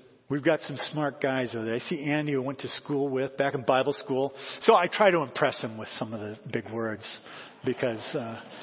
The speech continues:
he probably knows I just went to the beach most of the time while I was there. Let's pray. Lord, thank you so much for your wisdom, your grace, your mercy, and your justice.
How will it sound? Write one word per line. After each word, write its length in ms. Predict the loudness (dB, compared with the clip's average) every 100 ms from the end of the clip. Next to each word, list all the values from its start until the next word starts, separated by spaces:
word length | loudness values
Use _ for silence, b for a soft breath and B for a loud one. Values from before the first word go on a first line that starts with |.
| B
he 120 | -2 4
probably 320 | 6 6 4
knows 260 | 2 2
I 60 | 2
just 200 | 0 -2
went 160 | -2 -4
to 60 |
the 80 | -6
beach 380 | -4 -4 -4 -6
most 260 | -6 -6
of 80 | -8
the 60 | -6
time 220 | -6 -4
while 120 | -6
I 100 | -6
was 120 | -8
there. 260 | -8 -6 -6 -8 B B B B B B B B -10 -12 B B B
Let's 180 | 8 8
pray. 260 | 10 6 10
Lord, 260 | 12 12 12
thank 240 | 12 12
you 80 | 6
so 260 | 10 10
much 400 | 12 8 6 0 -6 B B B B 2
for 540 | 8 10 10 10 6 4
your 320 | 4 8 6
wisdom, 600 | 8 6 6 6 4 4 -4 B
your 220 | 4 6
grace, 600 | 4 4 8 10 8 4 2
your 140 | 2
mercy, 760 | 4 6 8 8 4 4 4 0 B B B B
and 180 | 8
your 100 | 8
justice. 800 | 6 8 8 8 0 -2 -2 -10